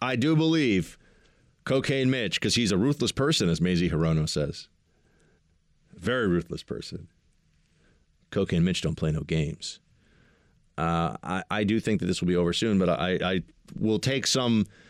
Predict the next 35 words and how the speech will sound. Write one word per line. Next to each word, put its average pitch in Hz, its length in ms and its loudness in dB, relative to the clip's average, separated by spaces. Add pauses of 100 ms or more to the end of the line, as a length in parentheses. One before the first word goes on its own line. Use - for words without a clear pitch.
some 120 200 0
solace 107 420 2
in, 104 140 4
in 107 180 2
the 101 140 2
humor 143 500 2
that 90 160 0
has 92 240 2
occurred 82 400 0
here, 85 160 2
the 104 160 0
unintentional 139 640 2
humor 98 240 2
we've 90 160 2
seen 87 160 2
from 87 160 2
Democrats. 78 560 -2 (400)
And 107 140 2
one 135 100 2
of 107 60 2
my 107 120 2
favorite 101 560 2 (680)
parts 110 360 0
of 85 140 2
that 107 320 0
has 90 220 0
been 90 240 2
watching 101 420 2
Nancy 92 320 0
Pelosi 87 680 0 (640)
pretend 104 880 0 (840)
to 113 120 0
have 110 320 0
a 113 100 2
tremendous, 123 920 2